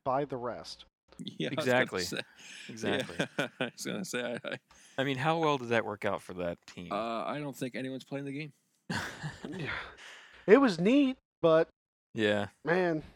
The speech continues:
Speaker 1: Uh,
Speaker 2: <laughs> Yeah, it
Speaker 3: I was
Speaker 2: say
Speaker 3: never a fan of the series, to be honest.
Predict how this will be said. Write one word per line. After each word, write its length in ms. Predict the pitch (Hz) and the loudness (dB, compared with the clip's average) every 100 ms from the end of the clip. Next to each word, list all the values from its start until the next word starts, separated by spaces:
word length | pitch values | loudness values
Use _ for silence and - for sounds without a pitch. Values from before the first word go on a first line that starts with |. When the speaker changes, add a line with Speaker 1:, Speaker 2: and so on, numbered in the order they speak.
| - _ _ _ _ _ _ _ _ - | -20 _ _ _ _ _ _ _ _ -2
Speaker 1:
Uh, 340 | 143 143 143 | 2 4 4
Speaker 2:
<laughs> 40 | 170 | 0
Yeah, 100 | 139 | -4
it 260 | 131 131 - | -6 -6 -2
Speaker 3:
I 80 | 175 | -2
was 80 | 247 | 0
Speaker 2:
say 120 | 262 | 0
Speaker 3:
never 200 | 240 170 | 0 0
a 40 | 110 | 0
fan 320 | - 104 104 | 0 2 2
of 80 | 95 | -2
the 80 | |
series, 560 | 90 95 92 90 82 80 | -6 -4 -4 -4 -6 -12
to 100 | - | -18
be 160 | 104 87 | -14 -8
honest. 500 | 85 82 80 - | -8 -8 -12 -16